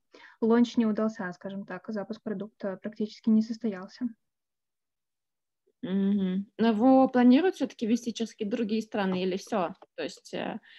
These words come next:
Speaker 2: если невозможно везти, то везти не будут?
Speaker 1: А, ну, пока что обсуждается все. М, какие-то запасы еще есть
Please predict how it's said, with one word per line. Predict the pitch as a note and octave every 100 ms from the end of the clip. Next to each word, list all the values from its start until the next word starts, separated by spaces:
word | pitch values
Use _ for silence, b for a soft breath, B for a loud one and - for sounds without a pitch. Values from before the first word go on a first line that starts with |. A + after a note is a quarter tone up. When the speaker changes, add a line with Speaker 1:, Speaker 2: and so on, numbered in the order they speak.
| b b b - - _ _ _ _ _
Speaker 2:
если | F#3+ G3 F#3+
невозможно | F#3+ F#3+ G3+ A3 G3+
везти, | G3 G3
то | A3
везти | F#3+ F#3+ -
не | F3+
будут? | F#3+ E3+ D#3 _ _ _ _ _ _ -
Speaker 1:
А, | C#4 C#4+ C#4+
ну, | D4 D#4 D#4 D4+
пока | C#4+ - C#4 C#4+
что | - C#4 C4+ C4 B3+ B3+ A#3+
обсуждается | A3+ B3+ A3 A#3+ A4 A4 - A3+
все. | - G#3 F#3+ F#3+ A#3 _ - A#3
М, | A#3
какие-то | A#3 A#3 B3+ A#3
запасы | A#3 A#3+ A#3 A#3+
еще | A3+ A3+
есть | A3+ D#4 - _ -